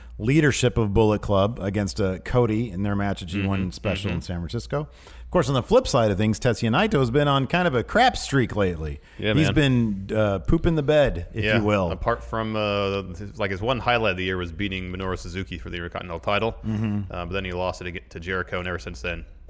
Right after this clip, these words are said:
Speaker 2: not a whole lot of good for, uh, Tetsuya Naito.
Speaker 1: Well, his story in this G one tournament is gonna be very interesting.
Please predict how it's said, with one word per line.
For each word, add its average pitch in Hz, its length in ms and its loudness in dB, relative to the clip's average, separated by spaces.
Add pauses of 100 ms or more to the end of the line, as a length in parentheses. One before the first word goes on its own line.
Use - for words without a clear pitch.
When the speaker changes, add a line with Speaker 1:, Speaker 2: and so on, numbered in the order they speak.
(300)
Speaker 2:
not 104 140 -2
a - 20 4
whole 101 140 0
lot 90 100 2
of 87 80 -4
good 85 160 -4
for, 82 320 -6
uh, 80 200 -6 (140)
Tetsuya 90 280 -8
Naito. 80 240 -12
Speaker 1:
Well, 185 160 4
his 190 260 -2
story 160 640 2
in 123 140 2
this 127 200 2
G 110 200 0
one 113 300 2
tournament 98 360 0
is 82 140 -4
gonna 95 120 -4
be 87 120 -2
very 98 340 0
interesting. 82 580 -4